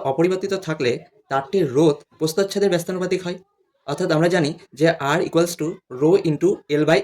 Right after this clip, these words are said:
A, যেখানে রোকে বলা হয় ধ্রুবক হিসেবে নেওয়া হয় এবং ওই, এই পরিবাহীটার রোধাঙ্ক বলা হয়, যার মান ওই পরিবাহীর উপাদানের উপর নির্ভরশীল। তো অর্থাৎ আমরা এই সম্পর্কটা থেকে বলতে পারি যে R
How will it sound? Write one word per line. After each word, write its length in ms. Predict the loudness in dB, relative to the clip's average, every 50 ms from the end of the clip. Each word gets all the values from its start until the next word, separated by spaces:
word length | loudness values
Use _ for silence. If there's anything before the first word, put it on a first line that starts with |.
| 2 0 0
A, 20 | 0 -2 -8 _ _ _ _ _ _ _ _ _ _ _ _ _ -2
যেখানে 240 | 0 2 4 4 4 4 4
রোকে 160 | 2 2 2 2
বলা 120 | 2 2 2 2
হয় 120 | 0 -2 0
ধ্রুবক 240 | -2 0 0 0 -2
হিসেবে 200 | -2 -4 -2 0 0
নেওয়া 180 | 0 0 0 -2
হয় 120 | -4 -4 -6 _ _ _ _ _ _ _ _ _ _ -4 0
এবং 140 | 0 0 0 -2 -4 _ _ _ _ _ _ _ _ _ 0
ওই, 60 | 0 0 0 -4 _ 0
এই 80 | 0 2 4
পরিবাহীটার 440 | 4 4 4 2 2 0 -2 -4 -6 -6 _ _ _ _ _ _ -2
রোধাঙ্ক 280 | 0 4 4 2 4 4 2 0
বলা 120 | 0 -2 -4
হয়, 140 | -10 -14 -16 _ _ _ -14 -8 -4
যার 180 | -2 -2 -2 -2 -4 -2
মান 180 | 0 2 2 0 -2 -8 -12 _ _ _ -4
ওই 80 | -4 -2 0 0
পরিবাহীর 320 | 0 0 0 0 0 0 0 -2
উপাদানের 400 | -4 -4 -2 0 0 0 2 0 -2
উপর 160 | -2 -2 -4 -4 -4 -8 _ _ _ _ -6
নির্ভরশীল। 460 | -4 -4 -4 -4 -6 -6 -12 -14 -16 -16 _ _ _ _ _ _ _ _ _ _ _ _ _ _ _ _ _ _ _ _ _ _ _ _ _ _ _ _
তো 60 | -4 -2 0 0 0
অর্থাৎ 300 | 0 2 2 0 0 0 -4 _ _ -4
আমরা 160 | 0 2 2 0 0 2 0
এই 80 | 0 0 2 0
সম্পর্কটা 440 | 0 0 0 0 -2 0 -2 -2 -2 -2
থেকে 140 | -2 -2 0 0
বলতে 160 | 2 2 4 4
পারি 140 | 4 2 0 -2 -8 _ _ -6 0
যে 80 | 0 0 0 0 -2 0
R 20 | 0